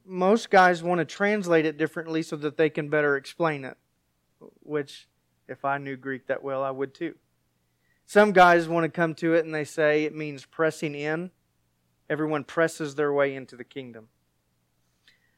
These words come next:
Others will take it how the English Standard Version translates it. That's what I'm reading from. "Everyone forces his way into it." Others still, there's a footnote at my Bible, probably one of yours too.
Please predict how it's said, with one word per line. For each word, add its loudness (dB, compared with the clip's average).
Others 4
will -2
take 2
it 4
how 4
the 0
English -2
Standard -4
Version -4
translates -4
it. 0
That's -6
what -2
I'm 0
reading -6
from. -4
"Everyone -4
forces -2
his -8
way 0
into -2
it." 4
Others 6
still, 10
there's 2
a -2
footnote 6
at 4
my 8
Bible, 8
probably 6
one 4
of 2
yours 6
too. 4